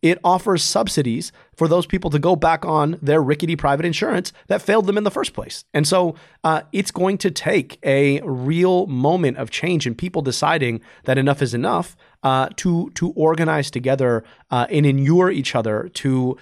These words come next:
uh, the talking points and the disinformation, uh, of the health insurance, uh, industry, um, so that we can finally get to something that really does make us sure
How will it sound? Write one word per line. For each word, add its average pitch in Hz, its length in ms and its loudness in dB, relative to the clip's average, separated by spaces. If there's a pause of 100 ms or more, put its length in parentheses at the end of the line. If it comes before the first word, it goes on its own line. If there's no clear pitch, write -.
(220)
uh, 117 140 0
the 127 100 -4
talking 151 380 -2
points 123 360 -4
and 127 80 -8
the 117 60 -4
disinformation, 123 760 -4 (360)
uh, - 40 -2
of 123 280 0
the 127 80 2
health 131 200 -2
insurance, 117 540 -2 (260)
uh, 110 300 -2
industry, 196 640 -4 (260)
um, 120 200 0
so 147 140 -2
that 143 160 0
we 160 100 -4
can 160 160 -4
finally 151 440 -2
get 160 200 -6
to 170 100 -4
something 120 500 -4 (240)
that 135 140 0
really 151 260 0
does 143 580 0
make 135 340 -2
us 131 140 -2
sure 151 540 -2